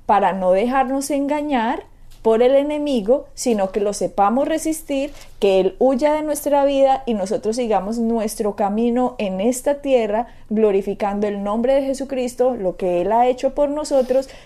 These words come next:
y sepamos que Dios está de nuestro lado,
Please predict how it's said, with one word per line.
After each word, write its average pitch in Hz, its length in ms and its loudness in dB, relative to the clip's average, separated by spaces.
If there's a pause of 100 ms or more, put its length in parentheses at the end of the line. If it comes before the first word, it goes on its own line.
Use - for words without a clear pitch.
y 226 120 0
sepamos 226 720 0 (180)
que 226 160 4
Dios 190 280 0
está 240 280 2
de 277 100 0
nuestro 294 340 -4
lado, 254 460 4